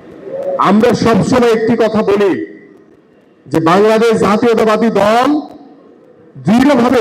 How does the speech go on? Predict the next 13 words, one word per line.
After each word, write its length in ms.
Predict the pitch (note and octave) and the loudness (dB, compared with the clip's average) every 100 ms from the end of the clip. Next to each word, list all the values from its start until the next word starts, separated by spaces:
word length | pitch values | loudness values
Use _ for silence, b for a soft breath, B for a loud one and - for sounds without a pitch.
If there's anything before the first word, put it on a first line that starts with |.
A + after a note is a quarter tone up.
| G3+ | 0
বিশ্বাস 360 | - B3 B3 - B3 | -2 -2 -2 -2 -2
করে 220 | F#3 D3+ G#2+ - - - - - - - _ - - - | 0 0 -2 -6 -14 -20 -20 -20 -20 -20 _ -20 -20 -6
যে 160 | D3 E3 E3 | -2 0 0
বাংলাদেশের 760 | G#3+ A3 G#3+ G#3+ G#3+ - C4 B3+ - | 2 2 2 0 0 0 0 0 -2
সকল 280 | G#3 A3 G3+ G3 | -2 0 -2 -2
ক্ষমতার 440 | F#3 A3+ A#3+ A#3 G3 | -2 0 0 0 0
উৎস 160 | G3+ - A3+ | -2 0 0
হচ্ছে 280 | A3+ - C#4 D#4+ - - - D#3+ | 0 0 0 0 -4 -14 -8 -2
এদেশের 380 | E3 F#3+ F#3 D#3+ C#3 | 0 0 0 0 0
জনগণ। 460 | D3+ D#3 C#3+ C3 G#2+ F2 - - - - - - - - | 0 0 0 0 -2 -8 -16 -16 -12 -12 -12 -12 -12 -2
সেই 180 | G#3+ A3 D3+ | 2 2 2
জনগণের 560 | G3 A3+ A#3 B3 B3 A#3 A#3 | 2 2 2 2 2 0 0
প্রতি 300 | A3+ B3+ | 0 0